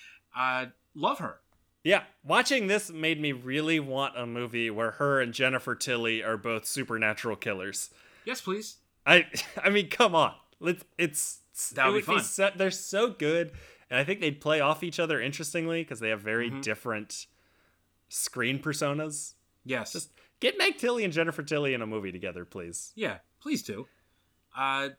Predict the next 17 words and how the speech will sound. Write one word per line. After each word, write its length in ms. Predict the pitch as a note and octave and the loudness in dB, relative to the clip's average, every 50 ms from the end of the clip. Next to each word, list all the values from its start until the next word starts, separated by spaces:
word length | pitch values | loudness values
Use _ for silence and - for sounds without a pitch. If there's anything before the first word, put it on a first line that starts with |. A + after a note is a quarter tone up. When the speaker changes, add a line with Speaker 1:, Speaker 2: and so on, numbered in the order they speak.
| _ _ - | _ _ -4
Speaker 1:
yeah, 140 | G3+ B3+ B3+ G3 | -2 0 2 4
I 80 | A#3 | 2
dug 260 | A3+ - A#3+ B3+ - | 2 2 -2 -2 -2
this. 420 | - B2 F#2+ - - - - - - _ _ _ _ _ _ _ | -4 -8 -8 -8 -8 -10 -10 -12 -14 _ _ _ _ _ _ _
Speaker 2:
Yeah, 260 | - A3 A#3+ D#3+ B2 - - | 2 4 4 4 4 2 2
it. 240 | - A#3+ B3+ - - | 4 4 4 4 6
Yeah, 280 | A3+ A#3 G3 D#3+ D3+ E3+ | 6 8 8 8 6 4
we. 300 | F3+ G#3 A#3 A#3 G#3 - | 2 2 2 2 0 0
I 80 | F#3 F#3+ | 0 0
think 180 | - C4 C4 | 0 0 -2
we've 140 | G#3 F#3 - | -2 -2 0
talked 360 | - G3 F3+ E3+ - - - _ - | 2 2 2 2 0 -4 -18 _ -4
bad 240 | C3+ B2 C3 C#3+ D3 | -2 0 2 2 2
about 260 | C#3 D3 C#3+ D3+ D3+ | 2 4 4 4 2
it 100 | D#3 C#3+ | 0 -2
a 60 | D3+ | 0
lot, 320 | C#3+ C#3+ D3 D3+ E3+ E3 | 0 2 2 2 2 2